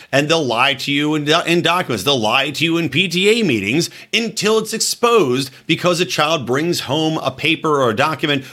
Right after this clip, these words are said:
or somebody actually goes and finds this out in person at a meeting, or somebody has a secret video <laughs> recording of it. This is conspiracy brought to light. So, it's interesting seeing this pentaverate.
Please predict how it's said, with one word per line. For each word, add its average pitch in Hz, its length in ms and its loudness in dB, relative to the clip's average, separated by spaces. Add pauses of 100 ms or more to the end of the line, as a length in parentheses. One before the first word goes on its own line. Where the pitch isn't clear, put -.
or 170 480 2
somebody 175 480 0
actually 156 280 -2
goes 139 340 0
and 127 120 -2
finds 147 280 -2
this 139 160 -2
out 147 120 2
in 131 120 -2
person 160 360 -2
at 123 140 0
a 110 40 0
meeting, 170 280 2
or 147 180 2
somebody 151 340 0
has 156 180 0
a 170 80 0
secret 185 400 -4
video 196 360 2
<laughs> 143 120 4
recording 110 340 -2
of 95 100 -2
it. 85 120 -8 (280)
This 233 600 -2 (420)
is 240 220 2
conspiracy 208 760 0
brought 151 420 2
to 202 100 -2
light. 185 460 2 (1500)
So, 123 500 0 (640)
it's 165 220 0
interesting 139 600 0
seeing 117 280 0
this 107 120 -4
pentaverate. 98 720 0